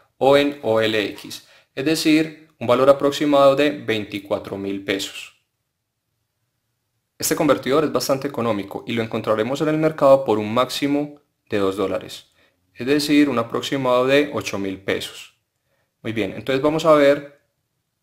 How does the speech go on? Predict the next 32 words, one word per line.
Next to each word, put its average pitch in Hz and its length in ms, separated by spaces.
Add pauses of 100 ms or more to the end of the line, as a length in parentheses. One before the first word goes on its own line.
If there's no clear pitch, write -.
(240)
cómo 135 240
se 143 140
conectan 143 640
estos 123 320
teclados 127 480
al 107 80
celular 120 720 (540)
a 131 160
través 131 720
de 101 300
este 98 260
convertidor 101 880
de 107 100
U 117 160
S 143 180
B 151 300
hembra 139 560
a 139 200
V 110 220
ocho. 98 320 (360)
Muy 104 100
bien, - 340 (840)
vamos 113 240
entonces 113 400
a - 20
encender 107 300
el 117 80
celular 117 680 (480)
y - 100
vamos 110 180
a 127 60
buscar 120 680